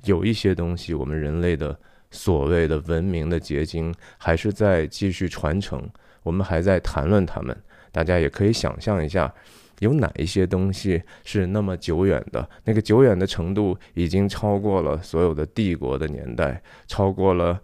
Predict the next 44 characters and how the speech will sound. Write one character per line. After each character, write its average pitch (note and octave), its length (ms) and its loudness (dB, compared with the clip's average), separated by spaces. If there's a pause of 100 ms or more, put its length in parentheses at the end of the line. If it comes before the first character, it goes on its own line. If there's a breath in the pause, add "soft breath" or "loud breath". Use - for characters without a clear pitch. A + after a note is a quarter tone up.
(240 loud breath)
呃， - 100 -8
我 E2 260 0
们 F2+ 460 0 (840 soft breath)
地 A#2 120 0
上 F#2 300 0
所 E2+ 240 -4
能 F2 240 -2
够 G#2 320 0 (380)
match A2+ 500 2
的 D#2 80 -6
一 F#2 140 -4
些 F2+ 200 0
其 E2 220 -4
他 G#2+ 220 0
的 F2 60 2
东 D#2+ 180 -4
西。 F2 240 -14
当 F#2+ 140 2
然， F#2+ 120 2
自 A#2+ 220 2
然 F#2 140 4
风 G#2+ 260 0
光 G#2+ 280 4 (400 soft breath)
肯 E2 220 0
定 F#2 280 0 (100)
能 F2 160 -2
够 G2 100 2
持 F2 220 -2
续 G#2+ 120 0
的 G2 80 0
更 B2+ 220 6
久， F2 220 -2
对 F2+ 100 -2
不 D#2 60 -4
对？ E2+ 140 0
这 F#2 200 -6
也 D2+ 80 0
是 E2 140 -4
为 G2 200 4
什 E2+ 160 -4
么 E2+ 140 -2
我 C#2 220 -4
们 D#2 360 -4
在 E2 400 0